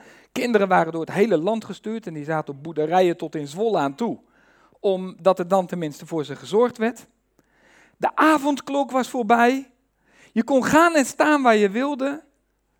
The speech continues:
Vrijheid. Nou, wij zitten nu in een serie en die gaat helemaal over, ehm, dat thema. Over vrijheid.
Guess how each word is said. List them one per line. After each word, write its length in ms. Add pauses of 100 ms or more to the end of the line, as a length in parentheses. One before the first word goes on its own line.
(1300)
Vrijheid. 760 (2000)
Nou, 200 (200)
wij 300
zitten 340
nu 240
in 180
een 100
serie 440
en 80
die 100
gaat 220
helemaal 540
over, 400
ehm, 280 (260)
dat 200
thema. 360 (360)
Over 260
vrijheid. 500